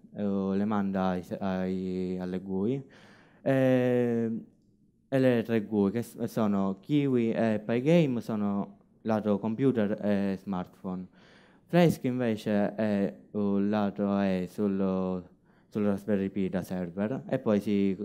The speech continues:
ci, si connette da, da cellulare o da computer. Eh, i sensori sono un sensore ultrasuoni che per non andare a s-,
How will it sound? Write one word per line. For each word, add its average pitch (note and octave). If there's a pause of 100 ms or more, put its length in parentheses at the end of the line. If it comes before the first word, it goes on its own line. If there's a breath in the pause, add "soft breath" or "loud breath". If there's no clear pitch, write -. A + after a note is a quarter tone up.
(260)
ci, G2
si G2+
connette F#2+
da, F2+ (800)
da G2+
cellulare G2+
o F#2
da F2+ (380 soft breath)
computer. F2+ (720 loud breath)
Eh, A2+
i A#2
sensori D3+
sono G2
un G2+
sensore B2+
ultrasuoni A2
che G2
per F#2
non F2+
andare F#2
a F2
s-, -